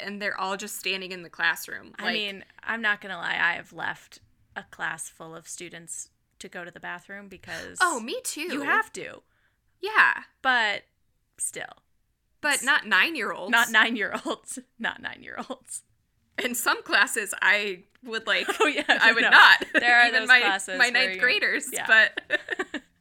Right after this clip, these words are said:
Speaker 2: Well, who would you recommend? Like, what kind of readers do you think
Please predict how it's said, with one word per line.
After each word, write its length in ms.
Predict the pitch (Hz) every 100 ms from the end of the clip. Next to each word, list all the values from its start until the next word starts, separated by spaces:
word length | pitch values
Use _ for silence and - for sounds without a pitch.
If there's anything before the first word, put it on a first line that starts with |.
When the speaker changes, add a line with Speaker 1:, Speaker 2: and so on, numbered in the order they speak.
| _ _ _ _ _ _ _ _ _ _
Speaker 2:
Well, 360 | 277 277 269 - - -
who 300 | 330 359 370 427 -
would 240 | 262 -
you 640 | 226 226 214 208 208 208 208 _ _ _ _
recommend? 880 | - 196 208 185 180 185 - 180 180 -
Like, 160 | 190
what 140 | 254 254
kind 200 | 294 269
of 120 | 214
readers 360 | 190 196 185 -
do 100 | 180
you 80 |
think 420 | 180 190 165 -